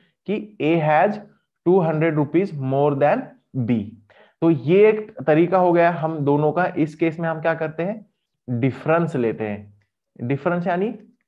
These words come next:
जो भी इन दोनों के वैल्यू में डिफरेंस है, वो हम लेते हैं। दूसरा एक तरीका हो सकता है, जैसे कि मैं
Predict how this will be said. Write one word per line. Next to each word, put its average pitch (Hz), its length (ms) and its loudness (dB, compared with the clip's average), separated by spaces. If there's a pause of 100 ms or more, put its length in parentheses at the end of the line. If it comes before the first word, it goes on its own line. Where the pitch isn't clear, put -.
(240)
जो 185 180 2
भी 214 100 2
इन 208 220 2
दोनों 170 260 0
के 185 80 -2
वैल्यू 151 280 2
में 151 120 -2
डिफरेंस 139 360 -8
है, 214 60 -8
वो 185 140 -2
हम 127 180 -6
लेते 104 240 -8
हैं। 98 200 -14 (460)
दूसरा 180 420 4
एक 233 140 0
तरीका 220 240 2
हो 214 120 2
सकता 208 300 -2
है, 202 280 -6 (140)
जैसे 147 260 -2
कि 175 80 0
मैं 185 320 -6